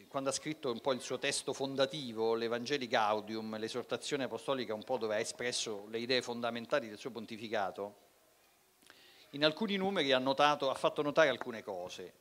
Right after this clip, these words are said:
e ve ne cito qualche riga. E oggi, dice Papa Francesco, quando le reti e gli strumenti della comunicazione umana hanno raggiunto sviluppi inauditi, sentiamo la sfida di scoprire e trasmettere,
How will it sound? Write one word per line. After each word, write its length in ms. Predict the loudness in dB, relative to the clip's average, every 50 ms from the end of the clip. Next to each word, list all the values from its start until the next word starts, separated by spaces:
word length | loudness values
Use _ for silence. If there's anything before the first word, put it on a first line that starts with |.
| _ -20 -20 -20 -20 -20 -20 _ _
e 100 | -10 -6
ve 120 | -2 -2 0
ne 100 | 0 0
cito 500 | -2 -4 -4 -2 2 2 2 2 2 0 0
qualche 300 | -2 -2 0 0 -4 -4
riga. 540 | -4 -4 -8 -10 -10 -6 -4 -2 -2 -2 -4 -8 -20 _ _ _ _ -20 -20 -20 -20 -20 _ _ -14
E 160 | -10 -6 0 6
oggi, 420 | 6 6 6 6 0 -2 -2 -2
dice 240 | -2 -2 0 0 2
Papa 200 | 2 2 2 2
Francesco, 480 | 2 0 -2 -2 -2 -2 -2 -2 -2
quando 300 | 2 6 6 6 8 6
le 120 | 6 8 8
reti 280 | 8 6 6 6 4
e 60 | 2 4
gli 120 | 4 2
strumenti 460 | 0 0 0 0 -2 -2 -2 -2 0
della 120 | 0 0 0
comunicazione 600 | 0 0 -2 -2 0 0 0 0 0 0 0 0
umana 280 | 2 2 2 2 2
hanno 160 | 0 0 0
raggiunto 520 | 0 -2 -2 -4 -6 -8 -8 -6 -4 -4 -4
sviluppi 600 | -4 -6 -8 -6 -6 -6 -8 -10 -10 -10 -10 -10 -8
inauditi, 840 | -10 -6 -6 -4 -4 -6 -8 -10 -12 -16 -14 -12 -10 -8 -8 -10 -12 _ _ _ _ _ _ _ _ _ -20 -20 -20 -20 -12 -4
sentiamo 480 | 0 0 2 4 6 6 6 8 8
la 100 | 6 6
sfida 380 | 6 4 2 0 0 2 2 2
di 120 | 4 4
scoprire 800 | 0 2 4 2 2 2 2 -2 -2 -2 0 -2 -2 -2 -4 -4
e 260 | -2 -2 -2 -2 -4
trasmettere, 1160 | -6 -2 0 2 2 2 2 -2 -2 -2 -4 -4 -4 -8 -6 -2 -2 0 0 0 -2 -2 -4 -8